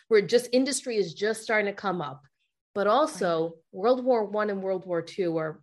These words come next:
Speaker 1: on the horizon. And Levi, Le-, Levi's work pant, jeans, whatever you wanna call them,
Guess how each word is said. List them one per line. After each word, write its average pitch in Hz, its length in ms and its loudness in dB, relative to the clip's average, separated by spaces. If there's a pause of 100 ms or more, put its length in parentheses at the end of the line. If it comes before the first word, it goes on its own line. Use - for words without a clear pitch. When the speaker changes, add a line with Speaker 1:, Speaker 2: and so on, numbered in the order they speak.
(140)
Speaker 1:
on 190 200 -4
the 180 60 -4
horizon. 151 720 -12 (540)
And 202 520 2
Levi, 202 800 0 (320)
Le-, 220 160 -8
Levi's 214 640 0
work 202 400 -6
pant, 196 300 -4
jeans, 202 380 -4
whatever 202 200 -2
you 208 80 -2
wanna 185 180 -4
call 220 280 -6
them, 190 300 -2